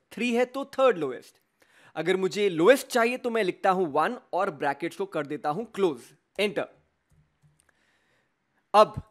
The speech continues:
ध्यान रहे कि क्योंकि आपने डॉलर नहीं लगाया है तो अगर सिंपल कॉपी पेस्ट करेंगे तो गलत आंसर मिलेगा आपको।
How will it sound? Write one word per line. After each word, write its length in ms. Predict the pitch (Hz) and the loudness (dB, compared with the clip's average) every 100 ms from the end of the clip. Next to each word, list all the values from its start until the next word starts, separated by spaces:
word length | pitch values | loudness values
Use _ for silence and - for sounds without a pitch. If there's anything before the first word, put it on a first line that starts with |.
| _ | _
ध्यान 260 | 135 190 247 | -2 2 4
रहे 200 | 247 269 | 2 2
कि 180 | 254 254 - - | -2 -12 -12 -2
क्योंकि 320 | 196 196 254 | 0 0 0
आपने 280 | 226 220 233 | 0 0 0
डॉलर 340 | 175 180 214 | 2 2 0
नहीं 220 | 175 180 | -2 -4
लगाया 360 | 226 160 156 156 | 0 2 2 0
है 100 | 202 | -2
तो 220 | - 226 | -4 -4
अगर 260 | 220 170 202 | -2 -2 -4
सिंपल 440 | - 202 196 233 | -4 -8 -4 -6
कॉपी 300 | 226 180 214 | -2 -4 -4
पेस्ट 280 | 175 196 196 | -2 -2 0
करेंगे 260 | 175 180 202 | -2 -2 -2
तो 120 | 208 | -2
गलत 320 | 156 165 170 | -2 -4 -4
आंसर 320 | 160 156 175 156 | -6 -6 -6 -6
मिलेगा 300 | 135 131 117 | -6 -4 -6
आपको। 280 | - - | -8 -20